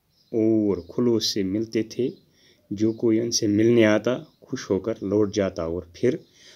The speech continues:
उम्र भर उनके हुस्न इखलाक का मुदाह रहता था।" <clears throat> यानी इतने वो आजिज़ थे, इतने बड़े होकर भी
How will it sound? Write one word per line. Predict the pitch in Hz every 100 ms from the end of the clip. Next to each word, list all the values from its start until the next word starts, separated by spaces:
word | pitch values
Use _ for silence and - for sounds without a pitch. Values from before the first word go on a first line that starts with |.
| _
उम्र | 156 151 131
भर | 98 92 90 101 131
उनके | 123 117 104
हुस्न | 92 - 131 117
इखलाक | 120 123 131 117 110
का | - 92 78 - _ _ _ _ _ _ 98
मुदाह | 92 95 98 82
रहता | 90 85 - 80
था।" | - - - _ _ _ _
<clears throat> | 214 220 202 - - _ _ _ _ _ _ _ _ _ _ _ _ _ - - - -
यानी | 92 95
इतने | 98 104 101
वो | 92 90 - - _ -
आजिज़ | 92 92 98 95 -
थे, | - 82 - _ _ _ _ - _ _ _ _ _ _ _ _ _ _ - - - - _ - _ _ _ _ _ _ -
इतने | 113 107 98
बड़े | 87 98 107
होकर | 87 104 101 110
भी | 98 95 76 -